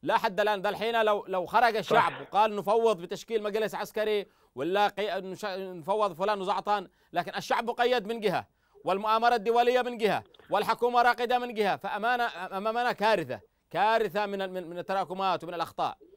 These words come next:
Speaker 1: حبة حبة تحتل إن شاء الله.
Speaker 2: صح.
Speaker 1: أهم حاجة لنا يا
Speaker 2: يا
Speaker 1: أسي أبو
Speaker 2: أستاذ فارس،
Speaker 1: عفاش.
Speaker 2: هم قصدهم،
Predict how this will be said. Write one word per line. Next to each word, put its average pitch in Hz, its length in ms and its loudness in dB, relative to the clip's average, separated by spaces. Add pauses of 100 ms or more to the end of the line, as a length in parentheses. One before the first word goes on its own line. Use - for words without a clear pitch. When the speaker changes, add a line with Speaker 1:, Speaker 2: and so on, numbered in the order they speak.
(320)
Speaker 1:
حبة 247 320 2
حبة 226 300 2
تحتل 226 340 -2
إن 202 100 -4
شاء 196 140 -4
الله. 185 220 -4 (280)
Speaker 2:
صح. - 300 -2 (1500)
Speaker 1:
أهم 226 220 2
حاجة 220 300 0
لنا 220 180 0
يا 233 60 -2
Speaker 2:
يا 220 100 2
Speaker 1:
أسي 208 180 2
أبو 233 80 4
Speaker 2:
أستاذ 208 100 2
فارس، 240 160 0
Speaker 1:
عفاش. 190 100 0
Speaker 2:
هم 240 160 -2
قصدهم، 240 420 -2